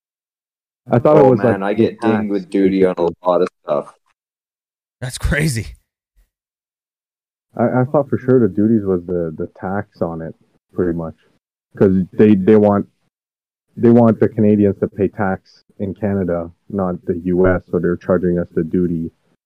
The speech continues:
Speaker 3: Mm.
Speaker 1: I don't know, maybe I'm completely wrong. I'm just an electrician here, so I'm
Speaker 3: Well, hey, I mean,
Speaker 1: <laughs>
Speaker 3: it,
Speaker 1: kinda
Speaker 3: it's better than thirteen thousand bucks, I'll tell you that.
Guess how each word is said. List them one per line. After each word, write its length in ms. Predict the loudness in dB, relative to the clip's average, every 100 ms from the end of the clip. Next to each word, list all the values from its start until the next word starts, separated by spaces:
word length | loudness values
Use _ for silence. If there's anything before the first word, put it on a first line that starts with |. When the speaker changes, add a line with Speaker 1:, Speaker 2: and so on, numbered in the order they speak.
| -16
Speaker 3:
Mm. 460 | -10 -8 -6 -8 -12 -8
Speaker 1:
I 120 | -4
don't 120 | -2 -2
know, 100 | -4
maybe 280 | -2 -2
I'm 100 | -2
completely 380 | -2 2 4 6
wrong. 120 | 4 4
I'm 120 | 4
just 180 | 4 2
an 80 |
electrician 480 | 2 0 0 -2 0
here, 160 | -2 -2
so 120 | -6
I'm 100 | -8
Speaker 3:
Well, 220 | -6 -2
hey, 160 | 2 2
I 80 | 2
mean, 160 | 0
Speaker 1:
<laughs> 0 |
Speaker 3:
it, 120 | 0 -2
Speaker 1:
kinda 340 | -4 -4 -6 _ _ _ _ _ _ _ _ _ _ -8
Speaker 3:
it's 100 | -4
better 200 | -2 -2
than 80 |
thirteen 360 | -2 -2 -2 -4
thousand 360 | -4 -4 -4 -2
bucks, 280 | -4 -4
I'll 80 | -6
tell 120 | -4
you 80 | -2
that. 340 | -2 -2 -4